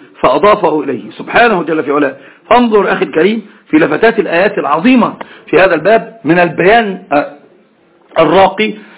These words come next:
بأن تعلم كيف أن الله جل في علاه يبين لك قوته وجبروته وعزته وعظمته بعلمه ما كان وما يكون وما لم يكن لو كان كيف سيكون، فلا يمكن أن يفوته من الذي يصلح ومن الذي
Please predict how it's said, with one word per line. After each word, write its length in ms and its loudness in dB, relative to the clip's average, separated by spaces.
بأن 240 2
تعلم 460 2
كيف 260 2
أن 160 0
الله 180 2
جل 420 -2
في 120 2
علاه 340 2
يبين 340 2
لك 200 0
قوته 520 2
وجبروته 960 0
وعزته 520 0
وعظمته 840 2
بعلمه 480 2
ما 140 2
كان 280 2
وما 160 -2
يكون 300 -2
وما 100 -2
لم 160 -2
يكن 260 2
لو 100 -2
كان 140 0
كيف 240 -4
سيكون، 540 0
فلا 140 4
يمكن 260 0
أن 120 -4
يفوته 460 2
من 160 0
الذي 260 0
يصلح 340 0
ومن 140 0
الذي 380 -2